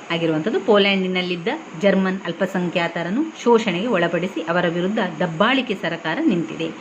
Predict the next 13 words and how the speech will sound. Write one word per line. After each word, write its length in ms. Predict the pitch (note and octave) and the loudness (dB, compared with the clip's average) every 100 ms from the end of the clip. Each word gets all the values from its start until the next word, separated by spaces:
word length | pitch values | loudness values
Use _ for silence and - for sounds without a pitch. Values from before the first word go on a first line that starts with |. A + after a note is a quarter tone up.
| - - - | -16 -16 0
ಪೋಲೆಂಡ್ನಲ್ಲಿ 600 | G3+ G3 F#3+ F#3 A3 D#4 - E3+ | 2 4 2 0 0 0 -4 0
ಜರ್ಮನ್, 480 | G3 G3+ F#3+ F3+ E3+ - - D#3 | 2 4 2 -2 -6 -12 -14 -6
ಜರ್ಮನ್ 360 | D#3+ F3+ C4 C4+ | -2 2 2 2
ಸೈನ್ಯ 280 | C4 C4 D4 | 2 4 4
ಪೋಲೆಂಡ್ 360 | C#4+ B3+ B3 | 4 2 4
ಮೇಲೆ 240 | A#3+ A#3 G#3+ | 4 2 2
ದಾಳಿ 180 | G3 | 0
ಮಾಡಿದಲ್ವಾ, 500 | F3+ D3 D3 C#3 G3+ - - | 0 -2 -2 -2 -4 -6 -6
ಈ 60 | F#3+ | -6
ಪೋಲೆಂಡ್ನಲ್ಲಿ 640 | F#3+ F#3+ C#4 D#4 B3 F#3 | 0 4 6 6 6 2
ಜರ್ಮನಿಯ 500 | E3 F3 A3 C4+ G3 | 0 2 4 4 2
ಅಲ್ಪಸಂಖ್ಯಾತರಿದ್ರು, 880 | E3+ F3 B3 C#4 B3+ G3 G3 F#3+ C#3+ | 0 -2 0 2 2 0 0 -2 -2
ಅವರನ್ನೆಲ್ಲ 500 | A3 B3 B3 G#3+ A#3 | 0 2 2 2 0